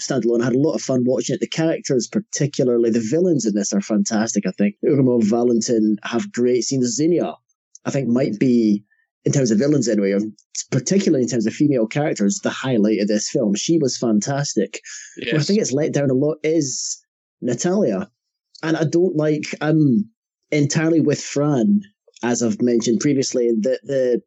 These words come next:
Speaker 1: the relationship was established too quickly, too early. I'm not saying there shouldn't have been a relationship there. I just don't think it should have happened at the point that it did. And it felt a little bit kind of forced in.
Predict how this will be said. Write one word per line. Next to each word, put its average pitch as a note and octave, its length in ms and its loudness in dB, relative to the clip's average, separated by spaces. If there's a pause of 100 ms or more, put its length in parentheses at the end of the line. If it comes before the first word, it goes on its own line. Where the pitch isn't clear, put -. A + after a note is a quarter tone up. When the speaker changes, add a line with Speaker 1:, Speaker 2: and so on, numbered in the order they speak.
(120)
Speaker 1:
the D#3 120 2
relationship D#3+ 680 0
was B2+ 160 -4
established C#3 680 -4
too F3+ 160 2
quickly, D3 300 0
too D#3+ 220 0
early. D#3+ 220 0
I'm E3 100 2
not F3 160 0
saying F#3+ 140 0
there D#3 80 2
shouldn't D#3+ 200 0
have C3 80 -6
been C#3+ 160 2
a - 20 -
relationship D#3+ 560 0
there. G3 140 -2
I C#3 40 -6
just C3+ 180 -6
don't D#3+ 140 0
think D3 140 -2
it A#2+ 80 0
should - 140 -2
have B2 100 0
happened B2 320 0 (120)
at A#2+ 180 -4
the - 80 -4
point C#3+ 220 0
that A#2+ 80 2
it A2 160 -2
did. F3 240 0 (440)
And C#3+ 120 0
it - 100 -4
felt D#3 380 -2
a C3+ 80 -2
little C#3 560 0
bit B2 260 -2
kind D3 140 -2
of B2 80 -2
forced C3+ 480 -2
in. D#3+ 240 4